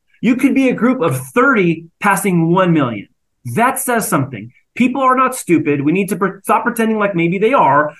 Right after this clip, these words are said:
or they don't know and can't put two and two together. But the truth is that our numbers reveal who we are and what we're doing and the outcome of those actions. And so the subset of those things being upstream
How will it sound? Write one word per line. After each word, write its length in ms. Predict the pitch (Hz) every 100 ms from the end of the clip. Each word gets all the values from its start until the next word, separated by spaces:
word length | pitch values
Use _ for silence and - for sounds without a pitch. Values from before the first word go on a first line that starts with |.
| -
or 140 | 170 170
they 120 | 165
don't 240 | 156 208
know 220 | 233 226 196
and 100 | 170
can't 240 | 190 196
put 180 | 240 233
two 140 | 247
and 100 | 240
two 140 | 240 208
together. 600 | 175 277 170 139 139 - -
But 160 | 240
the 80 | 240
truth 320 | 240 277 294
is 420 | 262 247 175 170 - _ 156
that 240 | 190 190 185 165
our 180 | 190
numbers 340 | 208 247 247 170
reveal 560 | 180 143 247 208 190 170
who 160 | 190
we 140 | 220 190
are 200 | 185 180
and 100 | 156
what 80 |
we're 120 | 147 131
doing 520 | 220 196 123 147 - -
and 280 | 196 196 165
the 340 | 185 175 - _ _
outcome 540 | 202 226 226 208 190
of 260 | 170 165 143
those 240 | 151 135 131
actions. 560 | 156 175 - 117 104
And 160 | 160 151
so 160 | 175 139
the 120 | 165
subset 540 | - 233 233 226 214
of 80 | 175
those 160 | 175 170
things 260 | 170 156
being 280 | 131 151 143
upstream 760 | 135 131 - 226 190 143 143